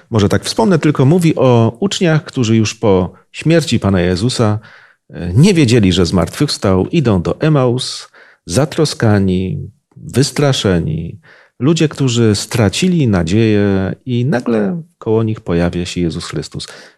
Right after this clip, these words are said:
No, zatroskani, nie, nie rozpoznają Go. Ale On idzie z nimi, chce im, e, coś, e, wytłumaczyć, chce im trochę pomóc, ale Jego pomoc,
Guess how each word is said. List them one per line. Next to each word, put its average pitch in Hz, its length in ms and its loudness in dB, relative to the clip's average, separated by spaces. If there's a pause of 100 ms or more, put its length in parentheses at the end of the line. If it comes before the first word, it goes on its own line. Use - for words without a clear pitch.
(200)
No, 196 140 -4 (300)
zatroskani, 165 720 -2 (100)
nie, 220 140 -4
nie 214 160 0
rozpoznają 85 640 -4
Go. 110 160 -16 (600)
Ale 180 200 0
On 165 140 2
idzie 80 340 0
z 73 120 -8
nimi, 98 360 -2 (920)
chce - 300 0
im, 139 260 2
e, 95 480 0
coś, - 520 -2
e, 87 280 -2
wytłumaczyć, 87 800 -4
chce - 280 -4
im 92 140 -2
trochę 90 240 -4
pomóc, 98 580 -2 (640)
ale 117 180 4
Jego 127 200 2
pomoc, 131 640 -2